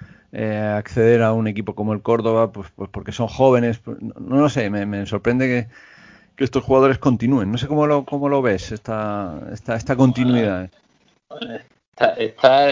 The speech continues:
Speaker 2: está planteando muchas, muchas
Speaker 1: Ujú.
Speaker 2: cuestiones en una. Eh,
Speaker 1: Mm.
Speaker 2: hombre, la verdad es que primero, mm, bueno, yo lo primero que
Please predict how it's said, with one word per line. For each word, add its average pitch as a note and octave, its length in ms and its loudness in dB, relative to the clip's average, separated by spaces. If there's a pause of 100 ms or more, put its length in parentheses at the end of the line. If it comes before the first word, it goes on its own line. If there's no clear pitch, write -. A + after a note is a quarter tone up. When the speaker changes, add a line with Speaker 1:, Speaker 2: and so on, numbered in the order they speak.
Speaker 2:
está G#2+ 800 -6
planteando A#2+ 420 0
muchas, F#2+ 840 -10
muchas A2+ 200 -8
Speaker 1:
Ujú. A#2+ 80 -8
Speaker 2:
cuestiones G#2 360 -8
en F#2+ 60 -14
una. A2+ 260 -8 (140)
Eh, F#2 400 -14
Speaker 1:
Mm. A2 320 -12
Speaker 2:
hombre, G2+ 220 -4 (1000)
la F2 120 -12
verdad F#2 180 -8
es - 60 -16
que G2 340 -6 (420)
primero, F#2 720 -8 (1080)
mm, F#2 400 -8 (1040)
bueno, G#2+ 160 -12 (220)
yo G#2+ 300 2
lo A2 140 0
primero G#2+ 340 0
que G#2 400 -2